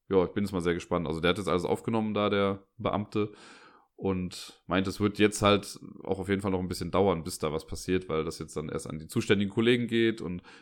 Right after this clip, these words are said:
die müssen dann ja auch mit, äh, der Bank dann noch sprechen und jada, jada.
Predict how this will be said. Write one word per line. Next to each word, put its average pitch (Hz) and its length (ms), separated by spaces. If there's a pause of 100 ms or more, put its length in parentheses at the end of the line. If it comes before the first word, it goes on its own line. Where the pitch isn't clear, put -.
die 87 60
müssen 90 200
dann 90 80
ja 87 60
auch 90 80
mit, - 340
äh, 87 140
der 90 100
Bank 113 220
dann 101 100
noch 98 100
sprechen 95 460
und 98 500
jada, 85 240
jada. 76 420